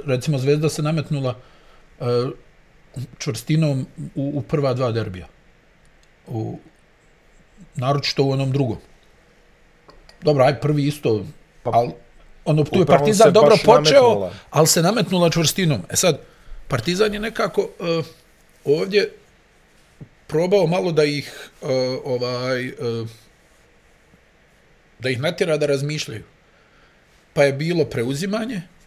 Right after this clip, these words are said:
Speaker 1: na piku, pa je bilo iskakanje na piku. Pa iskakanje, pa preuzimanje. Pa tako da su,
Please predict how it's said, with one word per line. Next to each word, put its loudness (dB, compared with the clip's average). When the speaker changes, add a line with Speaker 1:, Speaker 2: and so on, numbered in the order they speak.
Speaker 1:
na -4
piku, -10
pa -2
je 0
bilo 0
iskakanje -4
na -16
piku. -20
Pa -6
iskakanje, -2
pa -6
preuzimanje. -8
Pa -10
tako -4
da 0
su, -4